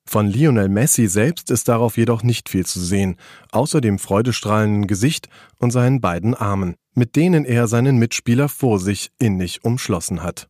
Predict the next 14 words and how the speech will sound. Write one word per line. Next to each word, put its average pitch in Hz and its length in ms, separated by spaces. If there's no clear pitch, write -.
Festgehalten 151 800
wurde 120 180
dieser 127 280
Moment 104 420
in 117 100
den 104 160
Katakomben 113 840
des 104 180
Camp 117 260
Nou 113 280
am 87 200
fünfundzwanzigsten 104 880
August 98 420
zweitausendneunzehn, 92 1300